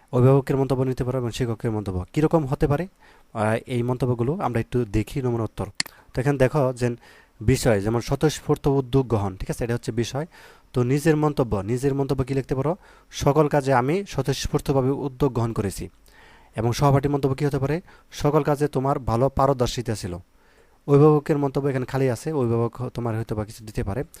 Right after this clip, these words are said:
অভিভাবক হয়তো বা লিখে দিলেও, আহ, "অনেক ভালো হয়েছে" বা "আরও ভালো করতে হবে", এরকম কিছু লিখে দিল। শিক্ষকের মন্তব্য, এটি শিক্ষক নিজেই দিবেন,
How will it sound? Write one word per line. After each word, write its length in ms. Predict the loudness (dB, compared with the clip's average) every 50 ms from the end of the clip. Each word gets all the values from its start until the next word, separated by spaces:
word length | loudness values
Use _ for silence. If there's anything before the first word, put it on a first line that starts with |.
| -20 -20 -20 -14 -6 0
অভিভাবক 240 | 2 4 4 4 4
হয়তো 160 | 2 4 4
বা 60 | 4
লিখে 160 | 2 2 0
দিলেও, 240 | 0 0 0 -2 -2
আহ, 340 | -4 -6 -6 -6 -6 -6 -6
"অনেক 200 | -6 -6 -4 -2
ভালো 180 | 0 0 2
হয়েছে" 300 | 0 0 -2 -4 -6 -6
বা 220 | -6 -4 -6 -6 -8 -12 _ -20 -20 -20 -16 _ -4
"আরও 120 | -2 0
ভালো 160 | 2 2 0
করতে 220 | 0 -2 -4 -4 -4
হবে", 140 | -4 -4 -4
এরকম 200 | -4 -4 -6 -6
কিছু 200 | -8 -8 -6 -6
লিখে 140 | -4 -4
দিল। 180 | -4 -4 -6 -8 -10 _ _ -20 _ _ _ _ -10
শিক্ষকের 380 | -6 -4 0 2 2 2 2 2
মন্তব্য, 300 | 0 0 0 0 0 2
এটি 240 | 0 0 0 -2 -4
শিক্ষক 320 | -4 -4 -4 -4 -4 -2
নিজেই 180 | -2 -4 -4 -4
দিবেন, 260 | -4 -4 -4 -4